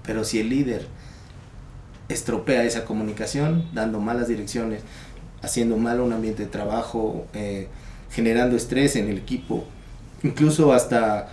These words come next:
cuestionando a ciertos, eh, jugadores, así seguimos hablando de fútbol, eso puede estropear todo el trabajo de lo que a lo mejor otro técnico ya había trabajado,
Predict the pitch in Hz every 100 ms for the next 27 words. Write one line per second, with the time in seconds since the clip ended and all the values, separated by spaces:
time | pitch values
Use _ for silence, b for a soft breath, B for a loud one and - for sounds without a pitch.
0 | B - - 123 123 123 147 165 123 131
1 | 127 127 120 110 - 113 107 101 98 B
2 | B - 131 123 123 139 127 113 - 113
3 | 120 123 120 120 120 117 117 117 135 147
4 | B B B - - - 147 143 - -
5 | 131 - 147 143 127 123 123 127 160 170
6 | B B B - 127 120 120 127 123 123
7 | - 156 143 127 127 143 131 123 123 123
8 | 117 113 113 160